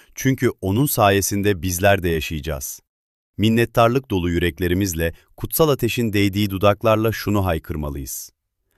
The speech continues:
"Mesih dirildi. O bize yol hazırlamak için yaşıyor." Bu umudu tutunun. O, sizin ruhunuzu emin bir çapa gibi tutacaktır. İnanın, Allah'ın görkemini göreceksiniz.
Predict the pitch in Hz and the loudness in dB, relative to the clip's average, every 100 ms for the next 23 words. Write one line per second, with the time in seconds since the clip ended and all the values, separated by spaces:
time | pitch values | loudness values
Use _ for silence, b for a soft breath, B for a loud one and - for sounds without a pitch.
0 | _ - 98 113 - 123 98 98 95 85 | _ -6 2 2 4 0 -2 -2 0 0
1 | 78 73 - _ b b b 120 147 120 | -4 -6 -10 _ b b b 4 4 4
2 | 95 98 131 104 101 151 117 127 131 131 | -2 2 2 4 4 2 2 0 0 0
3 | 117 - 92 80 78 - 67 - _ _ | -4 -4 -4 -2 -4 -6 -8 -10 _ _
4 | _ _ _ - 113 160 135 127 127 135 | _ _ _ -8 2 4 4 2 0 -2
5 | - - 101 76 65 _ _ _ _ 101 | -4 -4 -4 -4 -8 _ _ _ _ 2
6 | 104 139 _ - - 110 113 160 104 110 | 2 2 _ -14 -6 -2 0 2 2 2
7 | 107 110 104 117 - 98 117 151 127 - | 2 0 0 -2 -2 -2 0 0 -2 -6
8 | 104 131 135 110 117 - - 92 95 - | -4 -2 -2 -2 -4 -6 -8 0 0 -2
9 | - - - _ _ _ _ - 117 110 | -12 -14 -20 _ _ _ _ -4 2 4
10 | 92 71 - b b 117 117 120 120 123 | 2 -2 -10 b b 0 4 6 4 2
11 | 107 104 98 101 101 95 90 87 82 87 | 2 2 2 0 2 0 0 0 0 -2
12 | - 76 67 - - | -4 -10 -10 -12 -14